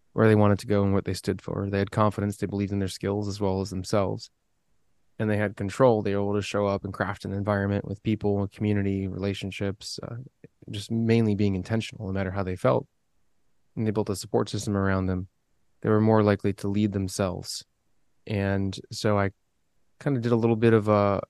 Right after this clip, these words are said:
adaptation of my system to focus on developing self-leaders within the realm of leadership and career development.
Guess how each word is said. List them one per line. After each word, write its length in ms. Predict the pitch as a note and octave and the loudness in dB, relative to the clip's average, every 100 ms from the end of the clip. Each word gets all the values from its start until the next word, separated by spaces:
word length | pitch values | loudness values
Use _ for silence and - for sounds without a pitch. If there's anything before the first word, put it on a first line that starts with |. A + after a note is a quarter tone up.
| _ | _
adaptation 720 | G#2+ A2+ G#2+ - - A2 - A2+ | -2 0 0 -2 -4 -4 -2 -2
of 100 | G#2+ | -2
my 140 | G2+ | -4
system 640 | G2+ A#2 - A2+ A2 B2 - _ _ _ _ - | -2 -4 -4 -4 -4 -6 -10 _ _ _ _ -4
to 180 | A2+ G#2 | -2 0
focus 400 | A2+ G#2 G#2 A2 | 0 0 0 0
on 80 | |
developing 500 | G#2 G2+ G2+ G2+ G2+ | 0 2 2 2 -2
self-leaders 680 | F#2+ - F#2 - G#2+ G2 G2+ | 0 2 2 2 -2 0 0
within 420 | G2+ - G#2 G2+ F#2+ | -2 -2 0 0 0
the 260 | F#2+ F#2 | -2 -2
realm 380 | - G2+ G2 G2 | 0 0 2 0
of 220 | F#2 F#2 | -2 -2
leadership 500 | G#2+ G2 F#2+ - F#2 | -2 -2 -2 -2 -4
and 120 | F#2+ | -6
career 160 | - G#2 | -2 -2
development. 420 | F2 E2 - A2 | -2 -6 -8 -10